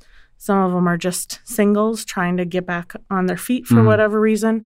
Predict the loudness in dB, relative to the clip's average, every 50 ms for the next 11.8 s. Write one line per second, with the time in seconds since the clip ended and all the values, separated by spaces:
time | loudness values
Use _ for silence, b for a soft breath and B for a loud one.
0 | _ _ 0 2 2 2 2 0 2 4 4 4 4 4 2 2 0 -2 -4 -12
1 | _ _ _ _ _ 0 2 2 2 2 0 -4 _ _ _ -6 -2 -2 -2 -2
2 | -2 0 2 2 2 2 0 -2 -2 -2 -2 0 0 0 -2 -2 -4 -4 -4 -2
3 | -2 0 0 0 -2 -2 -2 -2 -2 -2 -4 -4 -4 -4 -4 -2 -4 -4 -4 -4
4 | -6 -4 -4 -4 -4 -4 -6 -8 -6 -6 -6 -4 -4 -4 -2 -2 -2 -2 -2 -2
5 | -2 -2 -2 -2 -2 -2 -4 -4 -4 -6 -6 -4 -2 -2 -4 -4 -4 -2 0 0
6 | 0 0 0 -2 -4 -6 -8 -6 0 2 2 2 2 0 B B B 2 2 4
7 | 4 4 0 0 0 0 0 0 0 0 0 0 0 0 0 0 0 0 -2 -2
8 | -4 -8 -12 -18 -20 -20 -10 _ 2 4 4 4 4 2 -2 -2 2 4 4 4
9 | 4 4 4 4 4 2 0 2 4 4 4 4 2 0 0 -2 -2 -2 -4 -2
10 | -4 -4 -4 -2 -4 -4 -4 -2 -2 -4 -2 -2 -2 -2 -2 -2 -2 -4 -6 -10
11 | -10 _ 2 4 6 6 6 6 4 4 4 2 2 0 -2 -2